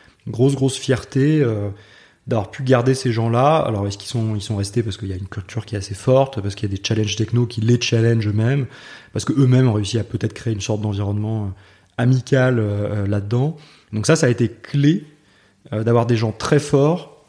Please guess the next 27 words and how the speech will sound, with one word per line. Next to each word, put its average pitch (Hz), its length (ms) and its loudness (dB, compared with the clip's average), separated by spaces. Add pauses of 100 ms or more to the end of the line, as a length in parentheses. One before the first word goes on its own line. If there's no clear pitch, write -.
(140)
euh, 104 160 0
qui 107 120 0
aujourd'hui 110 200 4
sont 107 120 -4
tous 107 180 -12
les 117 120 4
leads 117 380 4
sur 104 200 -2
des, 101 180 0
des 101 120 0 (420)
scopes 113 220 0
de 107 60 2
responsabilité 104 500 -2
différents, 113 500 -4 (800)
euh, 107 240 2
des 110 100 2
gens 107 140 2
très 123 240 2
forts, 135 480 6
euh, 104 200 4
très 123 240 4
investis. 120 500 2 (420)
Euh, 104 120 -2
je - 60 -6
pense 113 140 -2
qu'on, 101 240 -4
on, 101 220 -4